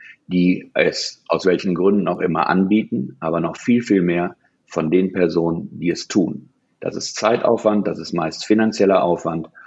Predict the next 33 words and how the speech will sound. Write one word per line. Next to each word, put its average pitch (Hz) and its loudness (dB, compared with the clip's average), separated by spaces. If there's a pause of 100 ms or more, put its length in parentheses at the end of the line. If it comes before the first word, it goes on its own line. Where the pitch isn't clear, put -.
(160)
Und 82 -2
Leute, 110 2
die 95 2
sich 85 -8
damit 82 0
beschäftigen, 87 -2 (440)
ein 80 0
Zertifikat 135 -2
zu 82 -2
bekommen, - -4
aus - -8
welchen 80 0
Gründen 110 0
auch 117 0
immer, - 0 (200)
beschäftigen 110 2
sich 98 -2
mit 95 0
dem 82 0
Thema. 101 0 (360)
Und 80 -6
je 82 2
mehr 117 2
Wissen 98 0
über 82 0
das - -2
Thema 85 0
ist, - 0
desto 82 -2
höher 95 4
ist - -6
die - -8
Chance, 90 0